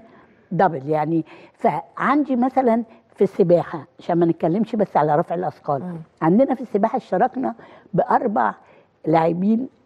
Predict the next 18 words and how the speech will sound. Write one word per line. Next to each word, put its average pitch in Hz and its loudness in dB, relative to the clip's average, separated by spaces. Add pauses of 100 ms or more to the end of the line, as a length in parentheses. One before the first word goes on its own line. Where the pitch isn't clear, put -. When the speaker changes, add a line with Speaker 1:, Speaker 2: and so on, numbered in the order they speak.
(480)
Speaker 1:
صغار 208 0
السن. 185 -4 (360)
عندنا 196 0
ملك 220 2
عبد 175 -4
الشافي 220 -2 (420)
تمنتاشر 185 0
سنة 233 -2 (400)
عملت 277 -2
رقم - -4
أفريقي، - 0 (760)
يعني 135 -6
عشان 139 -2
مصرية 180 2 (200)
وأول 233 2
مرة 220 2
تشترك. 208 -2
يعني 165 0